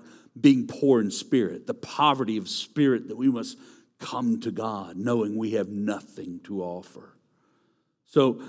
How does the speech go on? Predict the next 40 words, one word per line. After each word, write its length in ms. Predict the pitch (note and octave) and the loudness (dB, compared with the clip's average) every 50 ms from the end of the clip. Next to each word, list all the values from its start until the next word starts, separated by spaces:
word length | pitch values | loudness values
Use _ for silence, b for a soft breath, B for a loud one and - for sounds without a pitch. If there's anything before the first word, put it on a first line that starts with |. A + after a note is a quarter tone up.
| B B | B B
we 420 | - C3+ A#2+ B2 C3 C#3 C#3 C3 A#2 B2+ | -6 -6 -4 0 4 4 4 4 4 0
notice 640 | C#3 D#3 D3 C#3+ D#3 E3+ D#3+ D3+ C3+ - - - | -2 2 6 8 8 8 8 8 4 4 -2 0
that 220 | - C#3+ B2 A#2+ - | 2 2 2 2 4
those 300 | C#3+ D3+ D3+ C#3+ C3+ - | 6 8 8 8 6 6
who 180 | - C#3 C3 | 2 2 4
are 40 | B2+ | 4
in 100 | B2+ B2 | 4 2
the 80 | A#2+ - | 2 2
kingdom 400 | - F3 F3+ E3+ D3 B2 G2+ G2+ | 2 2 2 2 2 2 0 0
of 140 | G#2 G#2 | -4 -4
God 280 | G#2 A#2 A2 A#2+ C3+ B2 | -4 -2 -2 0 0 -2
are 60 | A2+ | -2
those 380 | G2+ G2 B2 B2+ B2+ B2+ A#2+ - | -2 0 2 2 2 2 0 0
who 220 | - D3 C3 A#2+ | 0 2 2 4
have 200 | B2 B2 A#2+ A#2 | 4 2 2 2
discovered 580 | A#2+ B2 - - - - E3+ F3+ C#3+ A2 F#2+ F2+ | -2 -4 -4 -4 -6 -6 -6 -6 -4 -4 -4 -4
and 180 | G2+ G#2+ A2 | -4 -4 -4
have 220 | A2 A#2+ B2 A#2+ A#2+ B B B B B _ | -4 -6 -6 -6 -8 B B B B B _
come 220 | - D3 D#3+ F#3+ D3 | -2 0 2 2 2
to 80 | C3 | 0
realize 640 | A#2 A#2+ C3 D3 F3+ F3 B2 G2 F#2+ G2 G#2 G#2 G2+ | 0 2 4 6 6 6 4 2 0 -2 -4 -6 -4
because 480 | G#2 C3 B2 A#2 - - - F3+ F#3+ E3+ | -2 -4 -4 -4 -4 -4 -4 -2 0 0
of 120 | D3 A#2 | -2 -2
the 60 | A2 | -2
word 240 | F#2+ G2+ G#2+ G#2 F#2+ | -2 0 0 -2 -2
of 140 | F#2+ - - | -4 -8 -8
God, 320 | - G2 G2 G#2+ B2+ B2 | -8 -8 -6 -6 -6 -6
because 420 | B2 B2 - - - D#3 F3+ F#3+ E3+ | -6 -6 -6 -8 -4 -2 -2 0 0
of 160 | C#3 G2+ - | -2 -2 -4
the 60 | - | -10
gospel, 580 | - - E2+ E2+ E2 - - - A#2 B2 B2 b b b b b b b b b - | -12 -12 -14 -14 -14 -16 -14 -12 -12 -12 -12 b b b b b b b b b -10
uh, 380 | A2+ G#2+ G#2 G#2 G2+ G2+ G#2 | -8 -6 -6 -6 -6 -6 -8
that 320 | G2+ G2+ A#2 A#2+ A2 - - | -8 -4 -2 -2 -2 -2 -6
we 500 | A#2 A2+ A#2 B2+ C#3+ D3+ D#3+ F3 F3+ - | -6 -4 2 4 6 6 6 4 2 0
are 200 | - A#2 A2+ A2 | 0 -2 -2 -2
guilty 640 | G#2+ G#2+ G#2+ G2+ B2+ C#3+ E3 G3+ G#3+ - - A2+ G2+ | -4 -8 -10 6 8 8 8 8 6 4 0 -2 0
before 400 | F2+ G#2+ G#2 - A2 G2 G2 F#2+ | 0 -2 -2 0 -2 0 0 0
a 40 | |
righteous 560 | F#2+ F#2+ G2 F#2 G2+ G2 - - G2+ - - - | -2 -4 -4 -6 -8 -8 -10 -12 -12 -12 -12 -14
God 440 | - E2+ E2 F2 F#2+ A2+ C#3 C#3+ | -12 -12 -12 -8 -6 -6 -8 -8